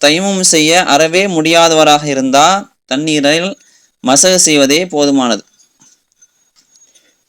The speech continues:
ரெண்டாவது பாருங்க, முடிந்தவரை கட்டு போடும் போது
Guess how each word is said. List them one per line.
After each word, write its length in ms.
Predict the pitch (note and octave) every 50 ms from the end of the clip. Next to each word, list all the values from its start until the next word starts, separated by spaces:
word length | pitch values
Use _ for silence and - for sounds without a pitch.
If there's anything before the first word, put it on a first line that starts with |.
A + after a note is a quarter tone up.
| _ _ _
ரெண்டாவது 540 | - B2 C#3+ D#3+ E3+ F3 E3 C#3+ A#2 A#2 A2
பாருங்க, 500 | A2+ A2 G#2+ G#2 A2 B2+ D3+ F3 F#3+ - _ _ _ _
முடிந்தவரை 840 | - A#2 C3 C#3+ D#3+ F3 G3+ G#3 G3+ G#3+ G3+ F#3 F3+ F#3+ G#3+ G#3
கட்டு 380 | F3+ F3 E3 D#3+ - G#3+ G#3 F#3
போடும் 360 | F#3+ G3 G3 G3 G3 F#3+ F3+
போது 680 | E3+ E3 E3 E3 D#3+ F3+ G3 G#3+ A3 A3+ A3+ - _